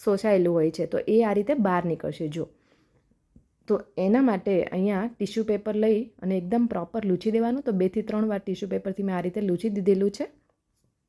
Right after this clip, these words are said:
અને ચોખ્ખું કપડું હોય ને કોટનનું, લાસ્ટમાં એનાથી આપણે આ રીતે સાફ કરી દેવાનું. તો આ રીતનું થવું જોઈએ. હવે એકદમ પ્રોપર ગરમ થાય એટલે અંદર તેલ નાખવાનું આ રીતે ફેલાવીને. તો અહીંયા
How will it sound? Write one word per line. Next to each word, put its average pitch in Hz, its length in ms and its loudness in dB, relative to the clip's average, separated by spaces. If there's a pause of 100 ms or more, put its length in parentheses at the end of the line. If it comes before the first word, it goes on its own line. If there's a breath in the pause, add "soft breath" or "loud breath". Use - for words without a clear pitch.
(600 soft breath)
અને 214 120 2
ચોખ્ખું 214 360 -2
કપડું 254 280 0
હોય 285 80 0
ને 240 120 2
કોટનનું, 190 540 -2 (280 loud breath)
લાસ્ટમાં 220 580 -2
એનાથી 196 340 -2
આપણે 190 220 -4
આ 180 100 -2
રીતે 185 260 -6
સાફ - 320 -6
કરી 156 200 -4
દેવાનું. - 440 -6 (460 soft breath)
તો 196 60 -2
આ 196 240 0
રીતનું 196 300 -2
થવું 196 280 0
જોઈએ. 214 260 -2 (360 loud breath)
હવે 226 280 2
એકદમ 202 260 2
પ્રોપર 214 320 0
ગરમ 233 280 2
થાય 240 160 0
એટલે 190 160 0
અંદર 185 180 0
તેલ 180 300 0
નાખવાનું 202 400 0
આ - 20 0
રીતે 180 220 -2
ફેલાવીને. 190 520 -2 (360 loud breath)
તો 185 60 -2
અહીંયા 190 360 0